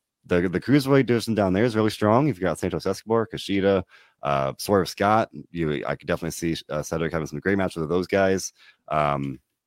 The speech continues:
and I think they both do deserve better than this. That's what Steven Chambers is saying. Shelton deserves better. Like to see him in A E W,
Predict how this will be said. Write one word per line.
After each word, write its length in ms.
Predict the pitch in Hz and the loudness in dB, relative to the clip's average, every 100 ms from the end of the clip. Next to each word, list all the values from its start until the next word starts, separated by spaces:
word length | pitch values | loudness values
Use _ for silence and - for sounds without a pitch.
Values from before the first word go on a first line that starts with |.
| _ - | _ 0
and 360 | 110 120 80 | 4 4 2
I 100 | 85 | -2
think 200 | 117 123 | 2 4
they 120 | 123 | 4
both 320 | 110 143 180 98 | 6 6 6 2
do 160 | 151 | 2
deserve 240 | 147 95 85 | 2 0 0
better 140 | 78 | 0
than 100 | 78 | 0
this. 140 | 71 | -4
That's 160 | 90 85 | -4 -4
what 80 | 85 | -6
Steven 200 | - 85 | -6 -4
Chambers 260 | 90 90 | -4 -4
is 40 | 73 | -6
saying. 140 | 71 | -10
Shelton 260 | 67 107 113 | -2 -2 0
deserves 300 | 98 101 87 | -2 -2 0
better. 340 | 95 92 90 - - _ | 0 2 0 -4 -20 _
Like 100 | 85 | -6
to 60 | 82 | -6
see 100 | 85 | -2
him 120 | 104 | 2
in 100 | 104 | 2
A 40 | |
E 160 | 87 78 | 0 -4
W, 460 | 73 104 139 170 | 0 0 0 -2